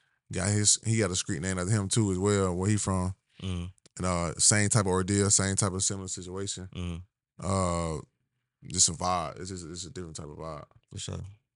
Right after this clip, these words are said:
Speaker 2: Straight like that. But listen, bro, like, like, like now, like, um, with your, with your football situation, like, you just made a, a, a decision. You know what I'm saying? I know you had other shit on the table,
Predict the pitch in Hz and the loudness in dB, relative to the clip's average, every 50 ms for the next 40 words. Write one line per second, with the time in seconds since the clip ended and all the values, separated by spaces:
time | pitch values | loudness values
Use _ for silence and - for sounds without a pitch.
0 | _ _ _ _ _ _ _ _ _ _ _ _ _ _ _ _ _ _ - - | _ _ _ _ _ _ _ _ _ _ _ _ _ _ _ _ _ _ -14 -10
1 | - 104 98 92 95 95 92 95 85 - 104 - _ _ _ _ _ _ _ _ | -8 -6 -4 -4 -4 -4 -6 -6 -8 -10 -12 -14 _ _ _ _ _ _ _ _
2 | _ _ _ _ _ - - 110 107 113 127 123 - 127 120 113 113 113 110 107 | _ _ _ _ _ -6 -4 0 2 4 4 4 2 2 2 2 4 4 4 4
3 | 107 107 101 101 - - - 107 98 92 107 120 135 143 139 135 127 117 - _ | 2 2 0 -2 -2 -4 -2 -2 0 2 4 6 6 6 6 4 2 0 -6 _
4 | _ - - 104 104 104 95 90 - - 92 98 101 101 98 98 95 95 98 104 | _ -10 -6 -4 -2 0 0 -2 -2 -4 -4 -2 0 0 0 0 0 -2 -4 -6
5 | 117 113 - 101 - 104 104 101 104 98 98 - 98 87 - 123 98 73 92 95 | -8 -8 -8 -4 -2 0 0 0 0 -2 -2 0 0 0 2 0 2 2 2 2
6 | 95 - 95 80 - 92 95 92 - - 98 92 90 87 82 - - _ _ _ | 2 0 -2 -4 -4 -2 0 0 0 0 -2 -2 -4 -4 -4 -6 -10 _ _ _
7 | _ _ _ _ _ _ _ _ - 113 117 120 135 123 127 127 123 120 117 107 | _ _ _ _ _ _ _ _ -10 -6 -4 -2 0 0 2 2 2 2 2 0
8 | 85 67 - - 90 101 87 - 98 110 101 98 - - 135 131 127 117 98 87 | -2 -2 -4 -4 -4 -4 -2 0 -2 -2 0 2 2 4 6 6 6 6 4 2
9 | 92 92 95 98 107 107 110 107 107 - 110 107 107 110 110 107 110 110 113 107 | -2 -6 -8 -6 -6 -4 -2 -2 -2 -2 -2 -2 -2 -2 0 0 0 0 0 0
10 | - - 113 110 107 - 123 113 - 98 107 107 - 110 107 107 104 104 | 0 0 -2 -2 -2 -2 -4 -4 -4 -4 -4 -2 -2 0 0 0 -2 -4